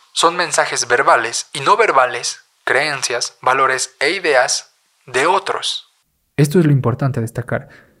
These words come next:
Son mensajes, creencias, valores o ideas de otros que comenzamos a recibir desde que nacemos hasta que morimos. Así es,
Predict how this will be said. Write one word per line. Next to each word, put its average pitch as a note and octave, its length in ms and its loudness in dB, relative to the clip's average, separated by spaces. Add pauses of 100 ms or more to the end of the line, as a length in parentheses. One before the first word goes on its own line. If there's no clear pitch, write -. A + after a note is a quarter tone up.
(120)
Son D3+ 180 4
mensajes, D#3 560 2
creencias, A#2+ 500 -2
valores A2+ 560 -2 (280)
o C#3+ 160 2
ideas C3 500 -2 (180)
de C3 540 0 (140)
otros D3+ 720 2 (720)
que D3 160 4
comenzamos F3+ 520 4
a D3+ 60 2
recibir C#3 460 0
desde A#2+ 220 -2
que A#2+ 120 -4
nacemos C#3 560 2
hasta A2+ 220 -4
que - 100 -6
morimos. A#2 560 -4 (540)
Así C3 260 2
es, - 260 -4